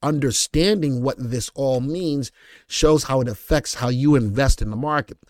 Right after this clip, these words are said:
The cost of living, the ability to put back into the economy, and high inflation is a major problem. And that's what we're going through right now. We're still at forty-year highs on inflation, even though it has peaked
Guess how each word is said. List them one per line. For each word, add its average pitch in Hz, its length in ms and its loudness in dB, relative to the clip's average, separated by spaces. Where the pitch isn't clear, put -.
The 117 100 -4
cost 139 340 6
of 170 140 8
living, 170 480 6
the 107 120 0
ability 156 600 8
to 170 100 0
put 113 300 -2
back 123 280 2
into 165 180 -4
the 175 80 -2
economy, 127 560 -2
and 78 160 -14
high 147 480 -2
inflation 135 760 -4
is 120 160 -4
a 120 60 -2
major 110 340 -4
problem. 139 460 -2
And 107 280 -2
that's 135 400 -4
what 117 220 -10
we're 120 160 -6
going 113 380 -4
through 110 220 -10
right 107 280 -6
now. 135 240 -6
We're 135 240 0
still 196 280 -2
at - 140 -4
forty-year 185 720 -4
highs 131 560 -8
on 147 180 2
inflation, 156 640 0
even 233 360 2
though 175 160 8
it 147 60 6
has - 140 -2
peaked - 400 6